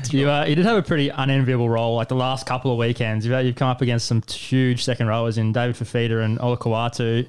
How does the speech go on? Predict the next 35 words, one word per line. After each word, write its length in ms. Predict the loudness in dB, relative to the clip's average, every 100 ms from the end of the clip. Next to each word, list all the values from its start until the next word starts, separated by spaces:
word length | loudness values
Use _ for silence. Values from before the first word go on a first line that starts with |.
| -8 -6
Like, 260 | -4 -6 -12 -16 -20 -12 -4
how 80 |
do 60 | -2
you 60 | 0
prepare 360 | -2 0 0
for 140 | 0 0
a 40 |
match? 200 | 0 0
I 60 | 0
mean, 120 | 0
you're 60 | 0
pretty 180 | 0
big 180 | 0 0
yourself, 380 | 0 0 0 0
but, 180 | -2 0
like, 180 | -2 0
that's, 200 | -2 0
that's 220 | -4 -2 -2
a 120 | -2
couple 280 | -2 -2 -2
of 80 |
tough 260 | -2 -4 -2
second 260 | -2 0 0
rowers 260 | 0 -2
to 100 | -2
oppose 360 | -4 -2 -2 -2
there. 140 | -2
How 100 | 0
do 60 | 0
you 40 | 0
prepare 300 | -2 -2 -2
for 60 |
something 240 | -2 -2 -2
like 100 | -2
that? 300 | -2 -4